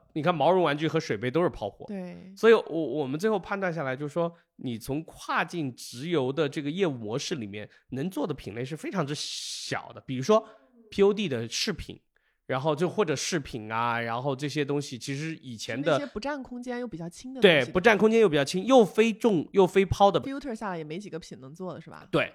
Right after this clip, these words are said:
Speaker 1: 就是能做跨境小包的品类非常之有限。所以我们当时基于这个判断之后，就加上上海疫情，然后我们就把直播间都开始向海外去布了。等于二零二一年的八月份做英国，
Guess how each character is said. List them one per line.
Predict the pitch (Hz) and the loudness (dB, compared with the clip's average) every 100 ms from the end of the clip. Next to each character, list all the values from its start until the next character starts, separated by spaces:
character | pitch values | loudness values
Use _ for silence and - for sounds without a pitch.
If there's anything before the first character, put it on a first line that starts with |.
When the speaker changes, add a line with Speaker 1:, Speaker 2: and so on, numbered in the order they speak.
| - | -6
Speaker 1:
就 | - 208 | 4 4
是 | - - | 4 -4
能 | 156 143 185 240 | -2 0 0 -2
做 | 269 285 160 | 0 2 2
跨 | - - 220 | 0 -2 0
境 | 180 180 | 0 -4
小 | - 107 | -4 -6
包 | 120 185 | -2 -2
的 | 160 | -4
品 | - | -10
类 | 117 | -8
非 | 131 - 339 | -8 -6 -2
常 | 202 | -2
之 | 156 | -2
有 | 127 - | -8 -8
限。 | - - _ _ _ - - | -14 -14 _ _ _ -20 4
所 | 247 | 8
以 | |
我 | 262 | 8
们 | |
当 | 190 254 | 8 4
时 | 247 | 2
基 | 214 | 0
于 | 247 | -2
这 | 240 | 0
个 | 214 | 0
判 | 240 | 0
断 | 220 208 165 | 2 0 0
之 | |
后， | 180 190 - 143 139 | 0 0 0 -4 -4
就 | 160 | -2
加 | 127 | -4
上 | 113 120 | -4 -4
上 | 120 | -4
海 | 104 | -6
疫 | 104 | -10
情， | 104 - 95 _ | -10 -12 -16 _
然 | 113 | -6
后 | 110 120 | -2 -2
我 | |
们 | 98 | -2
就 | 98 117 | -6 -4
把 | 101 87 87 92 | -4 -6 -8 -14
直 | - | -14
播 | 110 | -8
间 | 107 107 | -6 -6
都 | 107 | -6
开 | - | -6
始 | 104 98 104 131 _ - | -8 -10 -16 -18 _ -10
向 | - 107 | -2 -2
海 | - | -2
外 | 101 110 | -4 -6
去 | 113 | -8
布 | 123 117 | -6 -6
了。 | 98 - | -8 -16
等 | 120 | -12
于 | 117 | -6
二 | - 147 | 0 0
零 | 120 | 0
二 | 123 139 | -2 -2
一 | 131 | -2
年 | 117 | -4
的 | 120 | -2
八 | 127 147 | 0 2
月 | 143 | 2
份 | - 113 - _ _ | -2 -6 -8 _ _
做 | - | -2
英 | 139 190 | 0 2
国， | 156 110 120 | 2 2 2